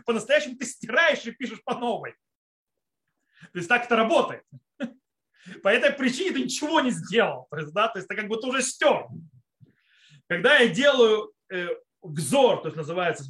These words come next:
вырежь, то есть, да, и перенеси, то здесь он стёр, а туда пере-, <laughs> написала. Э, поэтому это бесполезное занятие. Пое-, то есть, короче, из этого выходит, всё можно, потому что это не написано, это не считается письмом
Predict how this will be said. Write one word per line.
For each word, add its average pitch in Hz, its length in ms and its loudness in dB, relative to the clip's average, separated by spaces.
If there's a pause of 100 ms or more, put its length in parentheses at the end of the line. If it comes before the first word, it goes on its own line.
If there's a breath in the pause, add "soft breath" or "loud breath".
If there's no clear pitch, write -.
(100)
вырежь, 226 320 0
то 156 120 -10
есть, 139 140 -10
да, 180 100 -2
и 185 140 -4
перенеси, 254 680 0
то 214 80 0
здесь 240 240 0
он 233 100 -2
стёр, 392 320 -2
а 269 100 2
туда 247 200 0
пере-, 247 440 -2
<laughs> - 40 -20
написала. 240 680 -4 (1120 loud breath)
Э, 175 320 0
поэтому 233 440 2
это 208 120 -6
бесполезное 175 460 -6
занятие. 135 360 -12
Пое-, 240 240 0 (180)
то 233 80 -2
есть, 226 140 -4
короче, 302 360 -4
из 262 40 -4
этого 262 200 -4
выходит, 269 320 -6
всё - 220 -8
можно, 147 360 -8
потому 190 340 -8
что - 120 -14
это 175 200 -8
не 170 100 -6
написано, 185 560 -10
это 160 160 -12
не 156 60 -8
считается 175 480 -4
письмом 170 680 -4